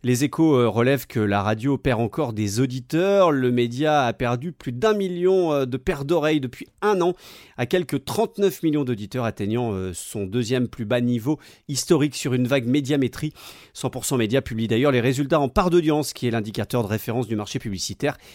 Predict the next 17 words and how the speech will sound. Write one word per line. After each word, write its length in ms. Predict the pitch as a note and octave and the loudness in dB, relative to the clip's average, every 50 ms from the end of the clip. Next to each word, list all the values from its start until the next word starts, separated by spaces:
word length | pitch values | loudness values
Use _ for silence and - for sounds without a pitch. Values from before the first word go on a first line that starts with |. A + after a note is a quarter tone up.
| - _ _ _ - | -20 _ _ _ -4
et 120 | G#3 A#3 | -2 -2
les 80 | A#3+ A3 | 0 0
performances 480 | A3 F#3+ C#3+ - F3+ D#3+ D#3 D#3 C#3+ | 0 -2 -2 0 -2 0 0 0 0
des 100 | C3 C3 | 0 -2
prime 280 | - - A2+ G2+ G2 F#2 | -2 -2 -2 -2 -4 -2
time. 320 | - A2+ A2+ B2 C3+ C3 B2 - - - - - - _ _ | -2 0 0 2 0 0 -2 -8 -18 -20 -20 -20 -20 _ _
France 260 | - A2+ G#2 - - | -8 -8 -6 -4 -4
Inter 280 | G#2 - - B2+ A#2+ - | -6 -4 -2 -4 -4 -4
reste 340 | - A2+ A2+ G#2+ - - - - - | -4 -6 -6 -6 -6 -10 -14 -12 -8
la 200 | F#2+ F#2+ G#2 - | -4 -4 -4 -4
première 420 | - - A2 A2+ B2 C#3+ C3 G#2+ | -4 -4 0 2 2 2 2 2
matinale. 720 | G2 A2+ A#2 - - - G#2+ G#2 A2+ B2+ C#3+ D#3 C#3+ B2 | 0 -2 -2 -2 -2 -2 0 0 2 2 2 2 2 0
L'après-midi 540 | A2+ A2 G#2+ - - A2 F#2+ F#2+ F2 G2 A#2+ | -2 -4 -6 -6 -6 -6 -6 -6 -6 -4 -4
est 100 | A2 - | -6 -4
toujours 240 | - A2 A#2+ A2 G#2 | -6 -6 -6 -4 -4
dominé 300 | G#2 G2 G2+ G2+ A#2+ C#3 | -2 -2 -2 -2 -2 -4
par 280 | - _ B2 - - | -4 _ -6 -6 -6